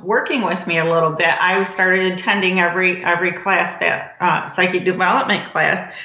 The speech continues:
and she would challenge me. And I was pretty much hitting the mark, and she was giving me encouragement. And, you know, everybody does better under encouragement. So I strived a little harder, and,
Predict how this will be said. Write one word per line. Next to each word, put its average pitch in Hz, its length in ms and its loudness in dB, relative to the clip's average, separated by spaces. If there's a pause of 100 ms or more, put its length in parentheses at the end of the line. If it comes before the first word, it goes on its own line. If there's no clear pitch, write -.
(640)
and 185 300 0
she 202 220 -2
would 190 240 0
challenge 214 580 0
me. - 400 -10 (240)
And 170 520 0
I 170 160 0
was 180 340 -4 (480)
pretty 285 240 0
much 196 220 0
hitting 190 320 0
the 180 60 0
mark, 190 480 0
and 160 140 0
she 185 180 0
was 175 180 0
giving 180 340 0
me 165 120 -2
encouragement. 185 840 -2 (420)
And, 165 360 2
you 170 60 0
know, 160 380 2
everybody 160 520 0
does 160 220 -2
better 156 300 0
under 156 320 -2
encouragement. 165 680 -2
So 151 220 0
I 156 100 2
strived 160 480 0
a 151 80 -4
little 156 220 2
harder, 156 580 2
and, 156 500 -2